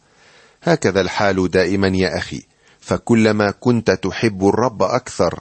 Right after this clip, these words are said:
وتقف من أجله، كلما لاقيت مقاومات أكثر. قبل أن أترك هذه الفكرة، أحب أن أقتبس لك مستمعي ما جاء في ترجمة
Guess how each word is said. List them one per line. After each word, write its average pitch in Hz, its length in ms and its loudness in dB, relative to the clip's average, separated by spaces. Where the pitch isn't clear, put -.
وتقف 101 600 -2
من 90 240 -2
أجله، 110 600 0
كلما 113 440 2
لاقيت 95 540 0
مقاومات 90 920 0
أكثر. - 480 -8
قبل 98 240 2
أن 104 200 2
أترك 110 420 -2
هذه 87 600 0
الفكرة، 110 540 -2
أحب 123 320 -2
أن 117 260 2
أقتبس 113 640 -2
لك 107 280 0
مستمعي 113 800 0
ما 104 220 2
جاء 107 360 2
في 101 180 -6
ترجمة 101 520 0